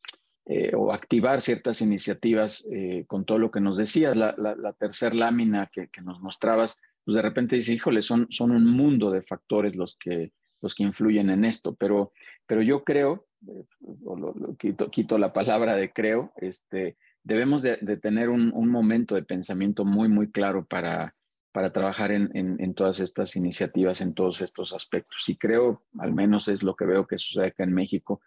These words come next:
que le, que no, nos dejamos ir en la operación y esto se vuelve verdaderamente complicado. Por eso, si, si cabe decir que daría mi recomendación es solamente abramos espacios muy bien agendados para, para estos momentos.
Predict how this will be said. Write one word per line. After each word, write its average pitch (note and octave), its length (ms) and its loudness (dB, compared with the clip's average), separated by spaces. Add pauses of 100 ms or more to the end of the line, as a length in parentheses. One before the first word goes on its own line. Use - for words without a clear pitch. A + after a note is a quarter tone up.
(340)
que G2 120 0
le, F2+ 180 0
que F#2 120 -4
no, F2+ 180 2
nos F2+ 160 2
dejamos A2+ 500 2
ir B2+ 120 4
en F#2+ 120 2
la F2 80 0
operación G2 500 0
y G2 100 4
esto - 220 -4
se F#2+ 120 -6
vuelve F2+ 420 0
verdaderamente F#2 680 -6
complicado. - 600 -6
Por - 160 -2
eso, G#2 340 0 (340)
si, A2 140 -4 (100)
si - 160 -6
cabe A2 280 2
decir F#2 380 0
que G2 140 0
daría F#2 260 2
mi G2 140 2
recomendación F2+ 840 -2
es G2 120 -2
solamente F#2+ 480 0
abramos F#2+ 500 -2 (260)
espacios G2+ 640 -2
muy A2 300 4
bien G2+ 180 0
agendados F#2 640 -2
para, E2 420 -8 (380)
para F#2 180 0
estos F#2 260 -4
momentos. E2 560 -6